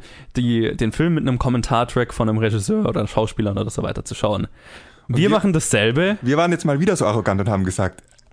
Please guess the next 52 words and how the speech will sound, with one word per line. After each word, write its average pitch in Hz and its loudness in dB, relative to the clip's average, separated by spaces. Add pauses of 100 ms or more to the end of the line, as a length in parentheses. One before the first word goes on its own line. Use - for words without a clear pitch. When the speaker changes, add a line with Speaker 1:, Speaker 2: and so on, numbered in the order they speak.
(140)
Speaker 2:
„Ihr 98 2
wollt 101 0
sicher 147 0
auch 95 0
unseren 120 2
Kommentartrack.“ 87 -2
Speaker 1:
Äh, 127 2
richtig, 131 0
ihr, 123 2
ihr 123 0
scheißt 170 0
auf - 0
die - 0
Meinung 127 2
der 110 -2
Filmemacher 117 2
selbst. 120 0 (100)
Speaker 2:
<laughs> 214 -8
Ihr - -2
Speaker 1:
Hört 151 4
Speaker 2:
wollt 120 2
Speaker 1:
lieber 131 4
Speaker 2:
unsere 143 4 (240)
Speaker 1:
unsere - -
Speaker 2:
Meinung. 113 2
Speaker 1:
Meinung 113 2
dazu. 135 0 (520)
Aber 180 2
wir 165 2
geben 156 2
dem 139 2
Ganzen 139 0
einen 110 2
Twist, - 0
oder 107 2
du, 120 -2
du 143 0
hast 139 -2
das 131 -4
Ganze 131 0
entwickelt, 135 -2
also 110 0
du 156 2
gibst 131 0
dem 117 2
Ganzen 117 0
einen 113 -2
Twist, - -2 (240)
nämlich 131 0
wir 123 2
schauen 131 0
besonders 127 0